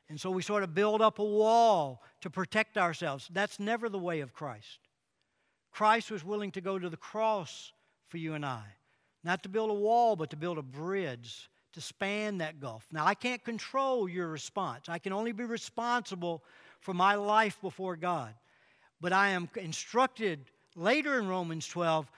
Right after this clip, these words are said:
to do everything in my power to be right with you, as far as it depends upon me.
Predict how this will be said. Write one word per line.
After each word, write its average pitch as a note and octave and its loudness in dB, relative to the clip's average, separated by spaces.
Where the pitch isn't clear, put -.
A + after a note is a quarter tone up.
to F3 -10
do E3+ -2
everything A#3+ -4
in G#3 -8
my G3 -2
power A#2+ -8
to D#3+ -12
be D3+ -4
right C#3+ -4
with A#2 -14
you, A2 -20
as C3 -8
far G3+ 0
as G3 -6
it G3+ -8
depends F3 -6
upon D3+ -8
me. A2+ -12